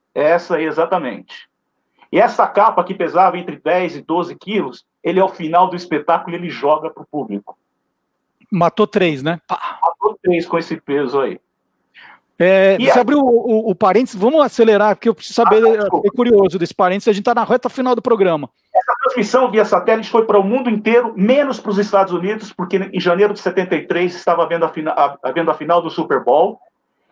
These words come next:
Speaker 1: e menos para aqueles países que ainda não tinham cinquenta por cento das suas televisões, dos domicílios em casa, em cores.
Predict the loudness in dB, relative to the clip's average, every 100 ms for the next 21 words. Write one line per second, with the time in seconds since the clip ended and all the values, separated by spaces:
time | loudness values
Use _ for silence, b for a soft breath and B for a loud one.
0 | _ 0 2 4 4 4 2 -2 0 0
1 | 0 -6 -10 0 2 2 0 -8 -10 -6
2 | -4 -2 -2 0 -4 -4 -10 -10 -4 -2
3 | 0 2 0 -4 _ _ -10 -4 -2 0
4 | 0 0 -4 -6 -4 -2 -2 -2 -4 -4
5 | -2 -4 -2 -4 -4 -4 -4 0 0 -2
6 | -10 -18 -20 _ _ _ _ -8 -4 0
7 | -2 -2 -6 -4 -2 -2 0 2 2 -2
8 | -4 0 0 0 -6 -18